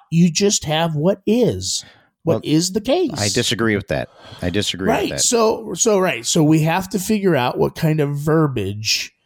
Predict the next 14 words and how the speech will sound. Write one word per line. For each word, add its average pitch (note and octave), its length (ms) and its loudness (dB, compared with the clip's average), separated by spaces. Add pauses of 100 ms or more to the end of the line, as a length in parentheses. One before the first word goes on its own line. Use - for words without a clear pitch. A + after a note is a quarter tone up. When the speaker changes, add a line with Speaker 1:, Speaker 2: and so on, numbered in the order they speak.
(520)
Speaker 1:
you F3+ 280 4
would F#3 160 4
be F3 120 4
comfortable C#3+ 680 0
with, G#2 420 0 (160)
um, A#2+ 460 0
like, B2 200 0 (300)
you F#3+ 80 2
know, C3 200 2
s-, B2+ 140 -6
so - 420 0
that B2 200 -2
we D3+ 140 2
can B2+ 500 -2